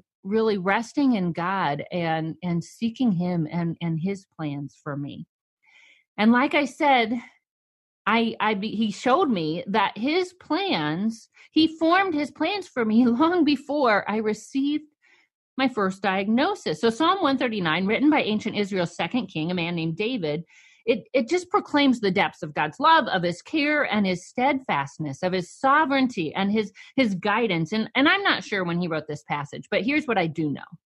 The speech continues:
King David understood emotional and physical pain. He understood what it felt like to feel helpless. I'm sure he constantly wrestled with a desire to fight for control rather than choose surrender. But more than that,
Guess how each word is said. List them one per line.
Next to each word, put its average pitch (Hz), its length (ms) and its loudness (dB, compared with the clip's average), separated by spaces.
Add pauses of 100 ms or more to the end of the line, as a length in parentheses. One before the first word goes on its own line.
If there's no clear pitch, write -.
(760)
King 359 340 2
David 220 480 0
understood 226 720 0
emotional 175 560 -2
and 170 260 -6
physical 147 720 -6
pain. 147 460 -10 (120)
He 240 280 0
understood 262 1200 0 (920)
what 220 200 2
it 180 140 -4
felt 208 260 2
like 165 460 -6 (560)
to 220 100 -2
feel 220 220 0
helpless. - 720 -6 (560)
I'm 226 140 6
sure 339 260 0
he 277 220 0
constantly 330 960 0
wrestled 196 720 -2
with 202 200 -4
a 208 60 0
desire 196 460 0
to 180 80 -4
fight 208 360 -2
for 208 140 -6
control 185 420 -4
rather 180 300 0
than 175 220 -4
choose 170 320 -8
surrender. 160 440 -6
But 175 180 -6
more 247 260 2
than 262 280 2
that, 202 300 -2